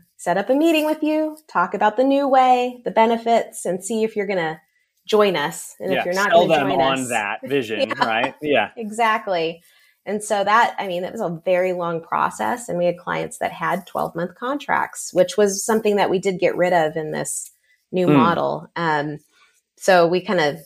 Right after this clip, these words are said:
Speaker 1: said, "Hey, if you don't wanna get out of your twelve-month contract yet, we're committed to, to finishing it up." But we've gotta discuss what the new contract will look like, and it won't be this anymore,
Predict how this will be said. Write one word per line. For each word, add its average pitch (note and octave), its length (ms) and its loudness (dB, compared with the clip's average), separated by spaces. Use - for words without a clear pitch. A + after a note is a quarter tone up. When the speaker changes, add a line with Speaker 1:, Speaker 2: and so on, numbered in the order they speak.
Speaker 1:
said, F3 260 0
"Hey, E3+ 200 4
if E3 100 2
you F#3+ 80 2
don't F#3 140 2
wanna D#3 340 0
get F3+ 140 0
out E3 140 4
of D#3+ 100 0
your D3 100 -2
twelve-month D#3+ 480 -6
contract G#3+ 520 -6
yet, G3+ 200 0
we're F#3 140 2
committed E3+ 460 2
to, F#3 200 0
to E3 60 0
finishing D#3+ 460 -2
it D3 80 -4
up." D#3+ 200 2
But D3+ 140 -2
we've F#3 180 -2
gotta E3+ 220 2
discuss - 720 -6
what E3+ 180 -6
the E3+ 60 -10
new E3 240 -8
contract A#3 540 -12
will A3+ 140 -10
look A3+ 160 -12
like, G#3+ 180 -12
and D#3 80 -16
it D3+ 100 -4
won't E3 160 -10
be D3+ 80 -12
this - 280 -16
anymore, - 480 -20